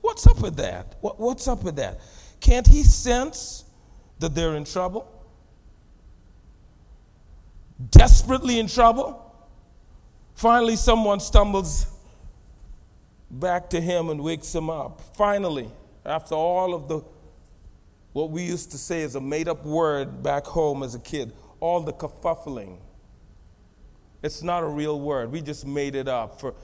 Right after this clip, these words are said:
as kids in our family. We call it kerfuffling. All of the rigmarole and the excitement and the chaos.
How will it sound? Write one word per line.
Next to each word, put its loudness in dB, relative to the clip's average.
as -10
kids -10
in -10
our -6
family. -12
We -10
call -6
it -14
kerfuffling. -8
All 0
of -8
the -6
rigmarole -2
and -8
the -6
excitement -6
and -6
the -10
chaos. -8